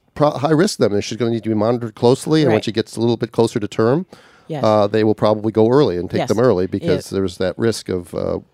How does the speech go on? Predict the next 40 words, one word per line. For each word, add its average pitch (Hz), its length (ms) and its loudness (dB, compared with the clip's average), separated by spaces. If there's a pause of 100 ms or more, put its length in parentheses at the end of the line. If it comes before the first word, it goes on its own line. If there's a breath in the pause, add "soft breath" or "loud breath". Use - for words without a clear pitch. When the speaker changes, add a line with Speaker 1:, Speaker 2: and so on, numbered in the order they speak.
(160)
Speaker 1:
of - 240 -12 (120)
c-, - 120 -18
them 92 180 -8
causing 90 380 -6
each 87 160 -8
other's 85 440 -6
demise. - 520 -10
Speaker 2:
Right. 302 280 -10 (160)
And 180 140 -10
so, 175 540 -4 (100)
uh, 147 300 -8 (120)
so 254 160 -6
that's 269 320 -6
one 226 200 -6
of 233 80 -4
the 214 80 -4
things 185 300 -8
that 170 180 -10
I 165 80 -10
think 180 240 -12 (240)
also 180 240 -6
can 165 180 -10
provide 151 480 -10
balance 147 460 -10
to - 200 -12
all 147 180 -4
of 147 120 -6
us 151 160 -8
who 165 120 -10
listen 156 320 -8
to 156 220 -6 (540 loud breath)
this 175 160 -6
show 180 440 0
and 175 140 -2
who 165 320 -6
believe 160 380 -6
in 151 140 -8
birth. 151 340 -6
I 208 80 -6
mean, 180 300 -10